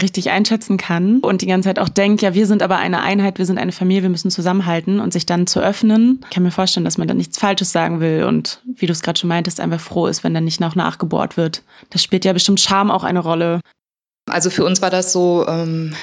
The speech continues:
Speaker 2: das ist aber, glaube ich, für jedes Kind so, das ist halt die Familie und das ist ja das Heim, die Basis. Und bei uns war es besonders beschissen.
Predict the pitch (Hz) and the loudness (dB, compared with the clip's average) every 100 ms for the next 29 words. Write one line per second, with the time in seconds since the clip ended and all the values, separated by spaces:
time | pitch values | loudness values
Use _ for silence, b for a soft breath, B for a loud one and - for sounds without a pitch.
0 | - 156 147 - - 151 151 151 151 160 | -12 -10 -8 -4 -4 -2 -2 -2 -2 -2
1 | - - 151 143 139 156 143 156 190 - | -4 -4 -4 -6 -8 -10 -4 -4 -2 -2
2 | 208 214 190 156 - - 156 156 - - | -2 -2 -2 -4 -6 -6 -4 -4 -6 -10
3 | - 165 156 147 143 - - - 147 147 | -18 _ -12 -10 -12 -14 -14 -8 -6 -4
4 | 170 214 226 202 175 165 156 - 156 143 | 0 2 2 2 0 -2 -4 -6 -6 -6
5 | 139 - - - - - 147 151 180 220 | -6 -6 -10 -16 -14 -8 -4 -2 0 2
6 | 240 - 160 143 139 170 208 254 - - | 0 -2 -6 -4 -4 -4 -4 -4 -6 -14
7 | B B B B - 170 170 160 147 165 | B B B B -12 -10 -6 -2 -2 -2
8 | - 156 156 - - 165 175 170 - 143 | -2 -2 -4 -6 -6 0 0 0 -2 -2
9 | - 185 196 285 269 302 | -2 0 0 2 0 0